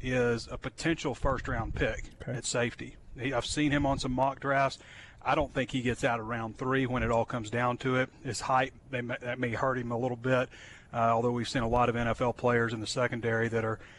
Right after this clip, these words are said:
Speaker 1: you know, his size or even shorter that, uh, you know, have had all-pro type careers, defensive player of the year careers even. Um,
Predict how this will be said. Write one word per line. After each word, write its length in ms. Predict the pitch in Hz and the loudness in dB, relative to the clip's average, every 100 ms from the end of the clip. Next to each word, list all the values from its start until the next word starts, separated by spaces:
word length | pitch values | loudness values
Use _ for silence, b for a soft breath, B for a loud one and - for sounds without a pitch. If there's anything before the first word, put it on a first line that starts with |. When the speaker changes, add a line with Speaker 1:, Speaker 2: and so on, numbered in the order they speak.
| B B - | B B -6
Speaker 1:
you 80 | |
know, 180 | 117 110 - - - | -2 -2 -4 -16 -2
his 200 | 143 135 | 2 4
size 340 | 143 127 127 | 4 6 4
or 120 | 117 123 | 2 0
even 320 | 120 113 107 - - | 0 -2 -6 -12 -8
shorter 480 | - 147 135 117 | -2 0 2 2
that, 300 | 113 113 - | 2 0 0
uh, 180 | 120 113 107 | 0 0 -2
you 80 | 123 | -4
know, 120 | 113 | 0
have 80 | 110 | 2
had 240 | 123 117 110 - | 4 4 2 -6
all-pro 460 | 123 123 - 131 117 | 4 4 6 2 4
type 260 | 127 117 | 0 0
careers, 400 | - 120 120 117 | -4 -2 2 2
defensive 400 | - - 135 - | 0 2 2 2
player 220 | - 131 120 | 4 4 4
of 80 | |
the 60 | 117 | 2
year 220 | 127 135 | 2 0
careers 460 | - 123 117 113 117 | 0 -4 -2 -2 -2
even. 240 | 117 117 B B B B B - | -2 -4 B B B B B -8
Um, 340 | 123 117 113 | -6 -4 -8